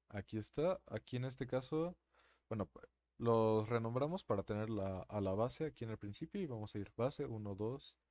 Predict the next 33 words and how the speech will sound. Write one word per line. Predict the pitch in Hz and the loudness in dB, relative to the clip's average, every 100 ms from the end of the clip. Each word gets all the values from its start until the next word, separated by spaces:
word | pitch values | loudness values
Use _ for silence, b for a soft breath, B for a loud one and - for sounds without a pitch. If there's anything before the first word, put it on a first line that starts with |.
| b b b | b b b
Aquí | - 98 | -10 0
vamos | 117 110 | 2 2
a | 113 | -2
poner | 107 101 98 | -4 -2 -2
el | 92 | -4
tres. | - 156 202 214 - _ _ _ _ _ | 0 0 0 -6 -14 _ _ _ _ _
Luego | 107 | -4
sería | 104 98 | -2 -2
cuatro, | - 101 101 | -2 -2 -4
cinco, | 101 131 143 - _ _ _ _ _ _ | -6 -10 -12 -14 _ _ _ _ _ _
cuatro, | 117 120 123 | -2 -2 -4
cinco, | 123 117 117 - 131 131 127 | -6 -6 -6 -6 -8 -8 -12
seis | - 135 180 196 - | -4 0 0 -2 -8
y | 113 | -2
el | 104 87 | -2 0
siete. | 98 92 87 | -4 -4 -4
Y | 98 95 | -2 0
el, | 95 101 98 98 b b b b | 0 0 -2 -6 b b b b
este | 117 - 135 110 | -6 -2 0 2
joystick | 123 131 - 180 | 0 -2 -4 -2
lo | 120 | 0
vamos | 104 107 | 0 0
a | |
mover | 101 98 | -2 -2
para | - 104 | -2 -2
acá. | - 151 | 0 0
Y | 156 | 0
este | 123 117 | -2 -4
es | |
el | 117 | -6
que | - | -4
nos | 98 95 | -2 0
va | 98 98 | 2 0